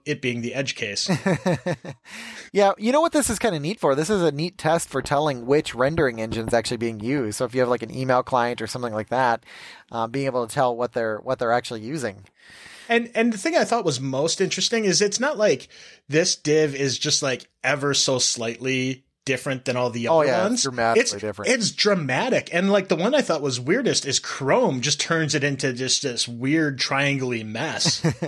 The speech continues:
Speaker 2: <laughs>
Speaker 1: compared to the other ones.
Speaker 2: Yeah, it still looks artistic, though.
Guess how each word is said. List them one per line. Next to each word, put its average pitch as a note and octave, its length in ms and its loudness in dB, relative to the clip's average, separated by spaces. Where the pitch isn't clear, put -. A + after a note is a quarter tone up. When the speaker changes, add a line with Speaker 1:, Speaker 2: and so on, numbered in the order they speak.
Speaker 2:
<laughs> - 440 -20
Speaker 1:
compared F3 360 0
to D3+ 40 -2
the C3+ 180 0
other A2+ 180 -6
ones. G2+ 340 -6
Speaker 2:
Yeah, G#2+ 400 2
it D#3 120 -2
still C4 180 4
looks G3+ 160 0
artistic, A#2 500 -4
though. A#2 280 -10